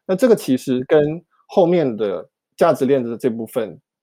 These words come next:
价值链这部分就是企业在竞争，这个时候企业已经是一个比较成熟的，就是它已经是在稳定运转的时候了。这两个段，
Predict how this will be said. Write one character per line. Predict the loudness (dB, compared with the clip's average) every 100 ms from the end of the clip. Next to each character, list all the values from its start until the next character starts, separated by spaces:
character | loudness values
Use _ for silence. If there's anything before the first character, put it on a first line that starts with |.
| -2
价 | 0
值 | 2
链 | 0
这 | -2
部 | -2
分 | -4
就 | -6
是 | -8
企 | -4 -2
业 | 0
在 | -2
竞 | -4 -10
争， | -10 -4
这 | 2
个 | 4
时 | 4
候 | 0
企 | 0
业 | 0
已 |
经 | 0 -4
是 | -4
一 |
个 |
比 | -6 -4
较 | -6
成 | -6 -14
熟 | -14 -14 -14
的， | -12
就 | -8
是 | -4
它 | -4
已 |
经 | -4
是 | -6 -2
在 |
稳 | -2 -4 -8
定 | -8 -6
运 | -8
转 | -10 -14 -14 _
的 | -18
时 | -18 -18
候 | -10 -8 -10
了。 | -14 _ _ _ _
这 | 2
两 | 4 4
个 | 2
段， | 2 2 -2